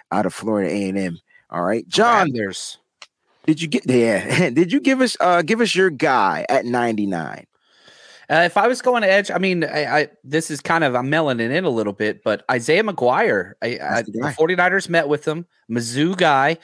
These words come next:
Speaker 2: um, you know, six four, two sixty-eight. He's just a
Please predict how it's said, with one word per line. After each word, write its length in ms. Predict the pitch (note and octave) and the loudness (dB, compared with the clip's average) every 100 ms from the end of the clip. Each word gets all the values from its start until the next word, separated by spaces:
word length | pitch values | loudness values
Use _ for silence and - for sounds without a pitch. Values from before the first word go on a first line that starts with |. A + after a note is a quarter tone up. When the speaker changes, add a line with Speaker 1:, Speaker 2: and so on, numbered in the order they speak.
| - _ - | -20 _ -6
Speaker 2:
um, 640 | A2 A#2 A#2 A2+ A2 G#2+ - | -2 0 2 0 -2 -6 -8
you 80 | A#2 | -6
know, 80 | G#2 | -6
six 280 | - D#3+ | -6 -8
four, 240 | - E3+ E3 | -2 0 0
two 200 | - D3+ | -2 -6
sixty-eight. 760 | - E3+ - F3+ D3 C#3+ C#3 - - - | -4 -6 -6 -2 0 0 -4 -14 -20 -10
He's 240 | C#3 C#3 - | -4 -4 -2
just 320 | D#3+ D3 - | -2 -2 -6
a 240 | B2 F2+ | -4 -4